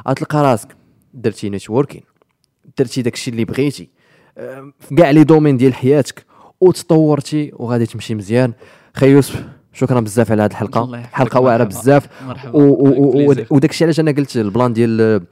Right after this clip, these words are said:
Speaker 1: ديال البروموسيون خليتها حتى الاخر، بغيت نشوف بنادم اللي غيسمعنا حتى
Speaker 2: أيوة.
Speaker 1: الاخر عاد
Speaker 2: أيوة.
Speaker 1: يقولها. فنعاود نقولها، اذا بغيتوا حتى نتوما تستافدوا من لي فورماسيون ديال يوسف، هضروا معنا في Instagram د Moroccan Dream تي في، صيفطوا لي ميساج،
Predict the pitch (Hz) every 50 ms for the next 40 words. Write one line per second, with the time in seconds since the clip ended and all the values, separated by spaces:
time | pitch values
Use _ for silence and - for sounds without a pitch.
0 | _ _ - 107 120 123 - - - 127 123 123 117 - 127 110 107 120 120 -
1 | 123 110 - 127 120 113 92 - 151 139 120 120 - - 120 117 113 113 117 113
2 | - - 120 - 107 101 113 123 127 123 131 123 117 104 90 92 92 90 - -
3 | 98 92 87 95 101 120 117 104 104 101 - - 98 85 90 90 98 101 - 107
4 | 110 131 139 - - - - _ - 127 123 - _ _ _ _ _ - 113 123
5 | 147 147 143 127 139 131 120 127 - _ _ _ _ - 139 135 156 147 143 -
6 | - _ _ - 120 107 107 131 139 127 - 135 139 - - - 135 127 - 131
7 | 117 120 - - - - 131 117 120 120 117 117 113 113 110 - 143 151 156 143
8 | - 156 147 135 143 139 135 135 135 - - 165 - _ _ _ _ _ _ _
9 | _ _ _ _ _ - 113 113 139 156 143 113 120 131 131 127 - 147 135 -
10 | - 139 - 127 123 131 127 104 113 127 135 139 - 151 135 117 131 139 135 123
11 | - 131 127 117 113 127 147 147 _ _ 139 123 - - 156 147 - 160 160 156
12 | 160 151 151 143 - - 135 139 156 131 104